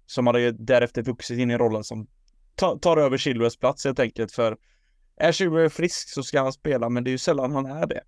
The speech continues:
Så vi sitter ju i en svår sits där. Så, eh, vi måste nog bara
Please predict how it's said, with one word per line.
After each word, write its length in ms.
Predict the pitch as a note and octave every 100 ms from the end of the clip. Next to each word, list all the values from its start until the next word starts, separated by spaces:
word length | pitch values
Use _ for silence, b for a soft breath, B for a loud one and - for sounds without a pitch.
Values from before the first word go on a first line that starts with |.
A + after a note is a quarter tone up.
| _
Så 180 | -
vi 120 | B2+ C3
sitter 360 | D3 - -
ju 60 | C#3
i 40 |
en 100 | C#3+
svår 240 | - C#3+ B2+
sits 280 | C#3+ -
där. 160 | - G#2+ -
Så, 460 | - B2+ A#2+ A#2 A#2
eh, 60 | A#2 _ _ _ _ _
vi 120 | C3
måste 260 | C3+ D3 D3+
nog 140 | D#3
bara 200 | C#3+ C3+